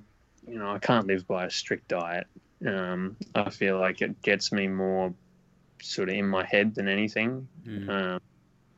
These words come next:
Speaker 1: and, you know, a sound body is great, but if you're not sound in the mind, then it's like, it's trying to go into use. So for me, it's trying to, like,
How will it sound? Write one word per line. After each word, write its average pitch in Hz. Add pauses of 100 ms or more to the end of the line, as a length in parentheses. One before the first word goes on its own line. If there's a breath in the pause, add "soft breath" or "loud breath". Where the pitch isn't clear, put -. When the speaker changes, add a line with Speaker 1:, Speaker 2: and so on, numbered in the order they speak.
(200)
Speaker 1:
and, 123
you 98
know, 98 (100)
a 110 (340)
sound 104
body 101
is 92
great, 95
but 98
if 90
you're 95
not 98
sound 95
in 90
the 90
mind, 95
then 92
it's 95
like, 90 (180)
it's -
trying 98
to 92
go 90
into 90
use. 92
So 95 (1300 loud breath)
for 180
me, 113
it's 107
trying 104
to, 101
like, 98